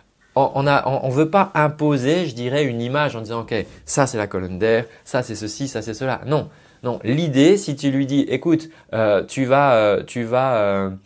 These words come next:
euh, tu vas faire, euh, tu vas te tenir comme ça, et la personne dit, ah bah tiens, c'est comme les diplodocus, ils ont un grand cou et ils se tiennent comme ça. Ok, eh ben on va <laughs> utiliser l'image de chanter comme un diplodocus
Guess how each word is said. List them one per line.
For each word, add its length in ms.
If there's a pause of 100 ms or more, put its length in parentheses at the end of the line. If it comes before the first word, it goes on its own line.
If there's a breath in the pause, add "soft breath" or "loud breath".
(200 loud breath)
euh, 460
tu 120
vas 140
faire, 300
euh, 100
tu 140
vas 80
te 100
tenir 340
comme 200
ça, 280
et 40
la 80
personne 340
dit, 160
ah 220
bah 120
tiens, 220
c'est 140
comme 160
les 80
diplodocus, 760
ils 140
ont 60
un 60
grand 280
cou 280
et 60
ils 60
se 80
tiennent 320
comme 100
ça. 240
Ok, 160
eh 500
ben 120
on 80
va 100
<laughs> 60
utiliser 400
l'image 480
de 200
chanter 380
comme 160
un 80
diplodocus 800